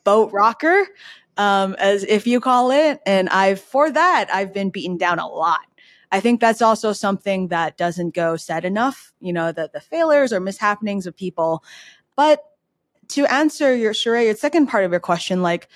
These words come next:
what makes me have conviction in myself? What gets me going? Why do I still have these insights, even though I've been beaten down so much? It's just like, you fall, you get up. You fall, you get up, and you keep pushing and you succeed. And,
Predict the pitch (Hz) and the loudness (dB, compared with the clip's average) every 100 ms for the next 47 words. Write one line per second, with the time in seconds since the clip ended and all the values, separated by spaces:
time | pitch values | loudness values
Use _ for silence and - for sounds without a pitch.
0 | _ _ - 214 214 202 190 - 196 170 | _ _ -2 0 2 0 -2 -4 -8 -4
1 | 180 175 - 170 175 - 185 175 165 160 | -4 -4 -6 -4 -4 -6 -4 -4 -4 -8
2 | 151 - 160 233 254 - _ _ - 185 | -10 -4 0 0 -2 -16 _ _ -2 -2
3 | - 175 - 180 160 151 165 170 208 247 | 0 -4 -4 -6 -8 -6 -4 -2 -2 -2
4 | 269 269 _ _ - 170 180 185 185 175 | -4 -6 _ _ -8 -4 -2 0 0 -2
5 | - 180 165 165 175 185 214 214 240 233 | -6 -6 -6 -2 -2 0 -2 2 2 2
6 | 233 233 - - 196 185 180 170 165 160 | 2 0 -2 -10 -4 -2 0 0 0 -2
7 | 160 170 165 156 160 175 185 202 202 214 | -4 -4 -6 -6 -4 -4 -2 -2 0 -2
8 | 214 - _ _ _ 214 214 - 302 320 | -2 -10 _ _ _ -4 -4 -4 0 0
9 | - 240 214 208 - _ _ - 208 - | 0 0 0 -2 -12 _ _ -4 -4 -2
10 | 269 294 285 208 170 - 67 - - - | 2 4 4 2 -2 -4 -6 -12 -20 -20
11 | _ _ 202 220 269 294 320 226 226 208 | _ _ -4 -2 2 4 4 2 2 2
12 | 208 185 175 - 277 - 233 - 220 214 | 2 -2 -2 -2 -2 2 0 2 0 2
13 | 165 165 160 160 - - - - - _ | 0 0 -2 -8 -12 -10 -10 -10 -16 _
14 | _ _ _ _ _ 196 196 190 190 185 | _ _ _ _ _ 0 2 4 2 0